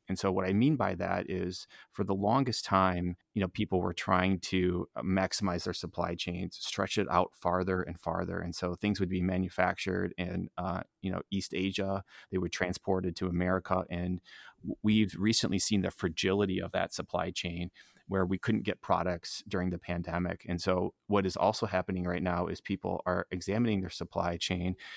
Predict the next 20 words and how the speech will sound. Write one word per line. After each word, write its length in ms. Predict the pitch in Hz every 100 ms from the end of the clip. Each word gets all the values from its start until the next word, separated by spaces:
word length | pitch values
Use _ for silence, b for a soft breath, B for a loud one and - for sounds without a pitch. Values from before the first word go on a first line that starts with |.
| B
and 100 | 90
thinking 280 | 117 110 107
about 200 | 87 92
redundancies. 920 | 90 87 85 87 90 - 90 87 - _ B B B
Some 180 | - 107
people 300 | 120 117 107
are 180 | 101 90
calling 380 | - 95 98 92
this 180 | 90
the 220 | - 95 -
China 460 | - 101 104 95 -
plus 300 | 90 90 -
one 180 | 92 90
strategy. 640 | - 90 87 - 92 90 b b b b -
Um, 260 | 90 95
and 100 | 90
so 120 | - 95
they're 120 | 98
saying, 360 | - 104 98
"We're, 180 | 98 95